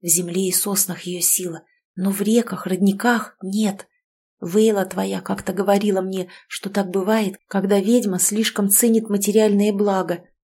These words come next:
врастает ими в землю, словно дерево своими корнями, слишком прочно стоит. А вода,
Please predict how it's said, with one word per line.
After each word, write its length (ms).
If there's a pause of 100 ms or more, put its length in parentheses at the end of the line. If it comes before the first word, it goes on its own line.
(180)
врастает 800
ими 200
в 40
землю, 480
словно 380
дерево 400
своими 360
корнями, 680 (260)
слишком 640
прочно 420
стоит. 480 (440)
А 140
вода, 400